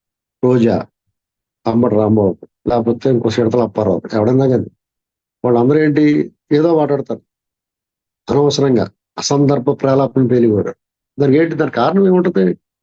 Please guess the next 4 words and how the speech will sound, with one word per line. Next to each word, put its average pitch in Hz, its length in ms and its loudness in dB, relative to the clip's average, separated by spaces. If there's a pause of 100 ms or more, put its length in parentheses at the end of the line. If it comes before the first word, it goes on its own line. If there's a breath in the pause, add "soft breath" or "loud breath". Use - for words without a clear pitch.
(960)
ఒకటి 156 240 0 (480)
జగన్మోహన్ 151 500 2
రెడ్డి 156 160 0
మెప్పు, 139 320 -2